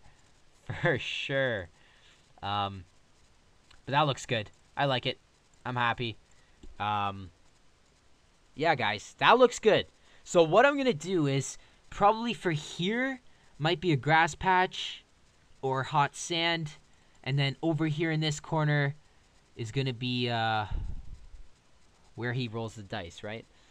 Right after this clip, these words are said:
So, um, so let's go to my storage room. Let's get those dice. We'll get those set up.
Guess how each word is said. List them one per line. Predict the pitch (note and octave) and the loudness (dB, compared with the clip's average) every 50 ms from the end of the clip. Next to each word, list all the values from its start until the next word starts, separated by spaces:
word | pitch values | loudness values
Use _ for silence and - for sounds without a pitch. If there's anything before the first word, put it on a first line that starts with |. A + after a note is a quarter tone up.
| _ _ _ _ | _ _ _ _
So, | _ - - - A#2+ A2+ G#2+ G#2+ G#2+ | _ -20 -12 -8 -6 -6 -4 -4 -4
um, | G#2+ G#2+ G#2+ G#2+ G#2+ G#2 G#2 - - _ - _ _ _ _ _ _ - _ _ _ _ _ _ - - - _ _ _ _ _ _ _ _ - - _ _ _ _ _ _ - - _ | -4 -4 -4 -4 -6 -8 -10 -14 -18 _ -20 _ _ _ _ _ _ -20 _ _ _ _ _ _ -20 -20 -20 _ _ _ _ _ _ _ _ -20 -20 _ _ _ _ _ _ -20 -20 _
so | - - D#3 | -6 -4 -4
let's | F#3 - | -4 0
go | - A#3 | 2 2
to | A#3 | 2
my | A#3 A3 D3+ | 4 2 0
storage | - - - E3 D#3+ F3 E3 C#3+ - | -4 -4 -2 0 0 0 0 -2 -4
room. | A2+ A2+ G#2+ G#2+ A#2 C#3+ D3 - _ _ _ _ - | -6 -8 -8 -8 -8 -12 -14 -16 _ _ _ _ -8
Let's | A#2+ A#2+ - | -8 -8 -2
get | - E3 F#3 F#3 - | -2 -2 -2 0 -2
those | G3 D#3+ B2+ | -2 -2 -2
dice. | - - D#3 C#3 B2+ A#2+ B2+ - - - | -2 -2 0 0 0 0 -4 -6 -10 -12
We'll | B2+ | -8
get | A#2+ C#3+ C#3 - - | -8 -8 -8 -6 -6
those | C3 B2+ C3 - | -6 -6 -6 -8
set | - - C3 G2 F2 | -8 -8 -8 -8 -8
up. | F2 F#2+ G#2 - | -10 -12 -12 -14